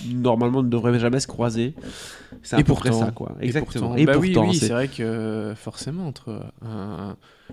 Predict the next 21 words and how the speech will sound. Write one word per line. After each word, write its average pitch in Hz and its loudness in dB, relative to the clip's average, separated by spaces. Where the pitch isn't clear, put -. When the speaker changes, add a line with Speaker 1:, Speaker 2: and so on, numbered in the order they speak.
Speaker 2:
une 139 2
vieille 170 2
gloire 156 4
du 127 -6
cinéma 131 -6
et 127 4
une 110 2
jeune, 123 2
euh, 104 -2
une 110 -6
jeune 117 0
femme, 127 -2
euh, 107 -8
agente 135 2
de 123 2
sécurité, 143 0
dans 143 4
l'absolu, 165 2
euh, 117 0
y, 107 -4
enfin, - -2